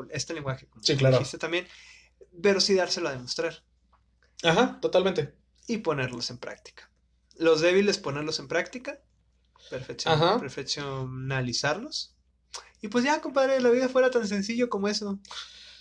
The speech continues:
Speaker 2: La vida fuera tan sencilla, compadre. Y la verdad es que sí lo es. El problema es que muchas veces nos gusta enredarnos y, y meternos en broncas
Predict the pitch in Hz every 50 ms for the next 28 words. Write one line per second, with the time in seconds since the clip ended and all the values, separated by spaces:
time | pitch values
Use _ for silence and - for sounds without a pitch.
0 | - _ _ - 151 165 220 262 269 240 247 240 247 240 247 214 190 202 170 156
1 | 185 208 202 190 170 185 185 190 202 220 233 233 254 277 311 349 339 - 330 269
2 | - 285 285 277 262 175 180 214 214 180 - 170 170 - 165 - - 185 202 208
3 | 220 214 208 208 202 202 - - 208 202 202 202 202 208 202 190 180 170 - 196
4 | 180 165 151 139 143 143 147 - - - - 156 156 143 127 117 110 110 - _
5 | _ _ _ _ - 127 127 123 123 123 131 127 123 131 139 135 139 139 139 131
6 | 123 - 127 120 113 113 - 123 120 117 120 120 - - 135 135 139 139 139 -
7 | 123 117 120 120 120 123 - 143 - -